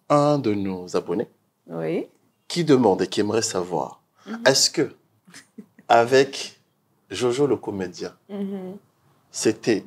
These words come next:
Speaker 1: de la blague ou il y avait réellement une, une histoire passionnelle entre vous ?
Speaker 2: Alors, faut savoir que, modestie à part, on est l'un des plus beaux duos de notre génération quand même.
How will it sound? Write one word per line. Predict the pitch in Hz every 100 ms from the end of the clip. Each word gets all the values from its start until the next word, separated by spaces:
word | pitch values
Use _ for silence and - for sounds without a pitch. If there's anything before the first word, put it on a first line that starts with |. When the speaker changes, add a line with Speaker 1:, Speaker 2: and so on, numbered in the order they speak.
| -
Speaker 1:
de | 104
la | 107
blague | 110 156 180 -
ou | 156
il | 131
y |
avait | 107 117
réellement | 104 101 107 113 113 139 -
une, | 104 98 95 95 - _ -
une |
histoire | 101 101 120 120 - _ -
passionnelle | 107 110 101
entre | 92 - -
vous ? | _ _ _ _ _ _ _ _ _ _ _ _ _ _ _ -
Speaker 2:
Alors, | 175 185 180
faut | 175 214
savoir | 202 190 185 185 -
que, | 214 196 180 - _ _ _ _
modestie | 196 202 185 185 196
à | 170
part, | 226 202 165 160 -
on | 180 185
est | 185
l'un | 185 208 220
des | 214 180
plus | 202
beaux | 190 196 190
duos | 180 196
de | 170
notre | 175 170
génération | 160 156 151 156 185
quand | 180 175
même. | 151 208 254